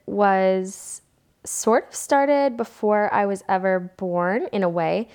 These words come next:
because my parents are both, um, believers in Jesus, and I'm sure they prayed over me while I was in the womb and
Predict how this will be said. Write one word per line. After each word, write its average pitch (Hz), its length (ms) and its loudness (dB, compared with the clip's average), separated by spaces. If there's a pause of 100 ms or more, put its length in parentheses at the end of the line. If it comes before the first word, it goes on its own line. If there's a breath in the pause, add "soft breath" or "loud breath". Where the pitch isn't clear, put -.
(360 loud breath)
because 202 680 2
my 202 260 0
parents 190 560 -4
are 202 100 2
both, 185 580 0
um, 185 520 -6 (120)
believers 196 340 0
in 190 100 -2
Jesus, 190 560 0
and 175 460 -2 (420 loud breath)
I'm 196 100 0
sure 190 200 0
they 180 120 2
prayed 214 220 2
over 208 140 2
me 196 220 2
while 180 180 2
I 170 100 2
was 170 140 -2
in 175 80 -6
the 180 80 -2
womb 277 360 2
and 190 80 -6